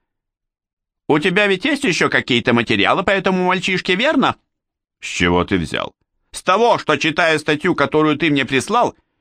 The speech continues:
я не мог отделаться от ощущения, что её писал живой человек, а не беспристрастный журналист-профессионал, который превыше всего ценит факты». Я не знал, как воспринимать его слова,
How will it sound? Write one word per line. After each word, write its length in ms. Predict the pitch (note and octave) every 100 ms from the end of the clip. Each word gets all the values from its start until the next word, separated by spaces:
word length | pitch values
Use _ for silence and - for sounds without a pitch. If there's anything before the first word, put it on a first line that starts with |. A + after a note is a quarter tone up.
| _ _
я 160 | C#3
не 100 | E3
мог 220 | F#3 G3+ F3+
отделаться 560 | D3 C#3 E3 D3+ D3+
от 80 | C3+
ощущения, 560 | C3+ B2 G#2 E3 D#3+ C3+
что 160 | -
её 220 | B2 C3
писал 340 | B2+ B2 C#3+ C3
живой 360 | E2 C#3+ E3+
человек, 580 | - D3+ D3 C3+ A#2 - _
а 140 | A#2+
не 160 | A#2+ C#3+
беспристрастный 920 | D3+ D3 - D#3+ - E3 B2 - B2
журналист-профессионал, 1160 | G2 A#2+ C3+ C3 - C3+ C3+ B2+ B2+ C3 D3+ C#3
который 380 | A#2+ C3+ C3+
превыше 440 | B2 C#3+ D3 C#3+ C#3
всего 260 | A#2+ C#3+
ценит 380 | C#3+ B2+ C3+ C3
факты». 520 | - C#3+ - - C#3 - _ _ _ _ _ _ _ _ _ _ _ _ _
Я 240 | C2+ D2
не 140 | E2+ F#2
знал, 420 | F2+ F2+ E2 D2+ -
как 280 | - F2+
воспринимать 760 | - G#2+ - A2 B2 B2+ F2+ -
его 220 | G#1 G1+
слова, 440 | - - G1+ G1+